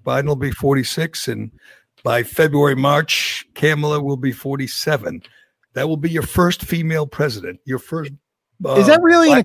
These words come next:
Speaker 2: accomplishment if the first black female president got there because the guy, the president she ran with, got dementia? I mean, that's how you go down in history, is like John Tyler or Gerald
Speaker 1: Right.
Speaker 2: Ford.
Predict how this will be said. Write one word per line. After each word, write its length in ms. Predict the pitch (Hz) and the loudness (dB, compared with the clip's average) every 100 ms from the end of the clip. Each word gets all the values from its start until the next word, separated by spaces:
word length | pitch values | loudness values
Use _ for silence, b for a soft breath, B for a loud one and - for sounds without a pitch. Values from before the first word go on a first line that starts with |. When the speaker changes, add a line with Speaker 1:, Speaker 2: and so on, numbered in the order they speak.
| - | 2
Speaker 2:
accomplishment 520 | 208 202 214 220 208 | 0 2 2 2 2
if 100 | 180 | 2
the 100 | 160 | 0
first 260 | 190 185 135 | 2 2 2
black 260 | 170 165 | 0 0
female 320 | - 160 160 | 0 0 2
president 420 | 143 170 147 151 131 | 2 0 0 0 2
got 240 | 139 147 | 2 2
there 160 | 151 139 | 2 0
because 260 | 123 143 | 0 0
the 80 | 123 | 0
guy, 420 | 120 139 147 143 - | 2 4 4 2 0
the 100 | 127 | 0
president 400 | 170 156 151 147 | 2 2 2 0
she 140 | 139 | 2
ran 180 | 131 143 | 2 2
with, 140 | 135 | 2
got 180 | 151 139 | 0 0
dementia? 400 | 113 123 139 151 | 0 0 0 0
I 40 | |
mean, 100 | 139 | 2
that's 140 | 170 196 | 2 4
how 80 | 269 | 4
you 120 | 233 | 4
go 180 | 175 196 | 4 4
down 220 | 185 185 | 4 2
in 60 | |
history, 320 | 185 170 165 147 | 0 0 0 0
is 80 | 139 | 0
like 140 | 123 98 | -2 -4
John 340 | - 143 165 139 | 0 0 0 -2
Tyler 380 | 147 160 147 | -2 0 2
or 120 | 113 110 | 0 -4
Gerald 380 | 98 143 143 113 - | 0 0 0 -2 -2
Speaker 1:
Right. 80 | 151 | 2
Speaker 2:
Ford. 240 | 135 110 | 4 2